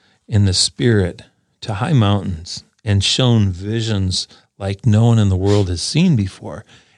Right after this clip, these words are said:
And he's had angels minister to him. He's had angels come and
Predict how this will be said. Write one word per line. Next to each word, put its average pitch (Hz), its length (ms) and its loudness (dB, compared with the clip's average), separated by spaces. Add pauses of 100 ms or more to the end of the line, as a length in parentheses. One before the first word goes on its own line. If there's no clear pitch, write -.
And 117 140 2
he's 180 240 0
had 110 220 -2 (140)
angels 196 400 2
minister 113 460 0
to 113 120 -4
him. 98 100 0 (280)
He's 208 220 -2
had 165 260 0
angels 165 420 0
come 151 300 0
and 113 240 0